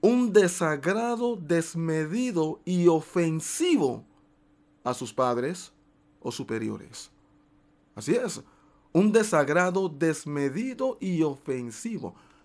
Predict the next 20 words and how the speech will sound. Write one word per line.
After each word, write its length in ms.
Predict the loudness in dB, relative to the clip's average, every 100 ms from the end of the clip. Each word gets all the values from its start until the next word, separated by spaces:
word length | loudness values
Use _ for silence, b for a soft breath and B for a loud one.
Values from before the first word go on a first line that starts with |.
| b
"No 400 | -8 0 4 4
me 200 | 4 4
agradó 680 | 4 4 4 4 4 4 4
tu 100 | 2
respuesta, 840 | 0 -2 0 2 2 0 -6 -8 -12 b b b b b
no 320 | -2 2 4
me 180 | 4 2
gustó 640 | 2 0 -4 0 2 2 -6 _
y 120 | -2
te 180 | 2 2
lo 120 | 4
estoy 440 | 0 -2 -2 2 4
manifestando. 1000 | 4 4 4 4 4 6 6 4 -2 -4 b b b b b
Por 180 | 6 6
eso 240 | 6 4
estoy 360 | 2 4 4 4
actuando 600 | 2 2 4 4 4 2
de 140 | 2
esa 200 | 2 0
manera". 640 | 0 2 4 6 4 0